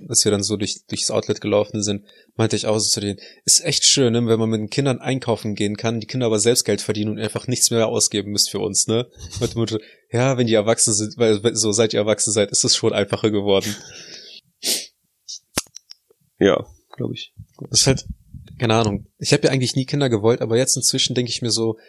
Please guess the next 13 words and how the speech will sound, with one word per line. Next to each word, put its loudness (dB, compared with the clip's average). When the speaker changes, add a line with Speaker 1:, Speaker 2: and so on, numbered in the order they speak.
Speaker 1:
wenn 2
Speaker 2:
<laughs> -4
Wenn 0
ich 2
zwei 4
finde, 6
dann 6
nehm 6
ich 4
die 0
mit. 2
Speaker 1:
<laughs> -20
Also, 4